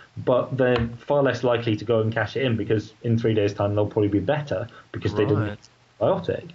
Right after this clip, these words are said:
Speaker 2: Yeah, yeah, yeah. Huh.
Speaker 1: So we, we compared those, those two interventions, and the result was a four percent drop roughly in prescribing behavior from getting the letter compared to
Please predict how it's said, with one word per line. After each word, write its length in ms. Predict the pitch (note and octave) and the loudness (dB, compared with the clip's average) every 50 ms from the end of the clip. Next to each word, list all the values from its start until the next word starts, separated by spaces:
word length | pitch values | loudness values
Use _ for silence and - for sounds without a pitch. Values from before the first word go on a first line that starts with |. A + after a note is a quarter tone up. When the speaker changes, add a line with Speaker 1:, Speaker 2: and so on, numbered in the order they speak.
| - - | -10 -6
Speaker 2:
Yeah, 280 | C3+ D3+ F#3 F3 D#3+ D#3 | -2 -2 0 0 0 0
yeah, 160 | E3+ E3+ F3 | 0 0 0
yeah. 220 | F3+ F3+ D3 B2 A#2 - _ - | 0 0 -2 -4 -6 -10 _ -4
Huh. 160 | C#4 C4+ F3 - - - C#3+ D3 - _ _ _ _ _ _ _ _ _ _ | -2 -2 -2 -2 -4 -8 -16 -16 -18 _ _ _ _ _ _ _ _ _ _
Speaker 1:
So 380 | - - F3+ F3+ F#3 F#3 - - - - _ _ _ _ _ _ _ _ _ - G#3+ - - - A3+ | -6 -2 2 2 2 2 0 -2 -8 -18 _ _ _ _ _ _ _ _ _ -20 -20 -20 -18 -8 0
we, 220 | F3+ F3 F3 E3+ | 2 2 2 2
we 200 | E3+ C#3+ D#3+ E3+ | 2 2 2 2
compared 520 | E3+ F3 E3+ D#3 - E3 F3 F3 E3 - B2 | 4 4 4 4 4 4 2 2 2 2 4
those, 280 | B2 A#2+ A#2+ A2+ A#2 - - - - | 4 4 4 2 0 -4 -10 -8 -2
those 240 | B2+ B2 A#2+ A#2 A#2 | 0 2 2 2 0
two 240 | A#2 - C3+ B2 A#2 | 0 0 2 2 4
interventions, 720 | A#2 A2+ A2+ A#2 A2+ A2+ A2+ A#2 - A#2 A2 A2 A2+ A2+ - - | 2 2 2 2 2 2 2 2 2 0 -2 -4 -6 -8 -6 -4
and 460 | C#3 B2+ B2 B2 A#2+ A#2+ A#2+ A#2 A#2+ - - _ - | -2 0 0 2 0 0 0 -2 -4 -10 -14 _ -4
the 120 | C3 C3 | 0 2
result 420 | B2+ C3+ B2 A#2+ F3+ F3 D3 C3+ C3 | 2 4 4 4 4 4 4 2 2
was 120 | A#2+ A2+ A#2+ | 2 2 2
a 60 | A2+ | 0
four 360 | - - - - D3+ C#3 C3+ | -2 -2 2 2 4 4 2
percent 420 | - B2+ A2+ - A#2+ A2+ A2+ A#2 | 2 -2 0 2 2 2 2 2
drop 260 | A2 A#2 G#2 G2+ - A2+ | 2 0 0 0 0 0
roughly 540 | G2+ F#2+ - - G#2 G2 G2 F#2+ G2+ - - | -2 -2 -2 -2 -2 0 0 0 -2 -4 -2
in 580 | A2+ A2 G#2 G#2 G#2 G#2 G2+ G2+ G2+ A2 A2+ A#2 - - | 0 0 2 2 2 2 2 0 0 -2 -4 -6 -6 -4
prescribing 540 | - A2 G#2+ - B2 A2+ A2+ A2 G#2+ G#2 G#2 | -4 -4 -2 0 2 2 4 4 2 2 0
behavior 640 | G2 F2 A2+ A#2 A2+ G#2+ G2+ F#2+ F#2 F#2+ G#2 - - - | 0 2 2 2 2 2 2 2 2 2 0 -2 -4 -4
from 160 | - A2+ A2 G#2+ | -2 0 2 2
getting 280 | A#2 A#2+ B2 A2+ G#2+ | 2 2 2 0 0
the 60 | G#2 | 2
letter 640 | G2+ A2+ C3 - A#2+ A#2 - - F#2+ B2 D#3 E3+ E3+ - - - - - - - - - - - - _ _ _ _ _ _ _ _ _ _ _ _ _ _ - | 2 2 2 2 0 -2 -6 -6 -2 0 0 0 0 -2 -6 -12 -20 -20 -20 -20 -20 -20 -20 -20 -20 _ _ _ _ _ _ _ _ _ _ _ _ _ _ -4
compared 560 | - C3 A#2+ A2+ A#2 B2 A#2 A2+ A2+ A#2 - | -2 0 2 2 2 2 2 2 0 -2 -2
to 520 | - A#2+ A2 A2 A2 G#2+ G#2 G2+ G#2 A#2 | 0 2 2 4 4 4 2 2 0 -2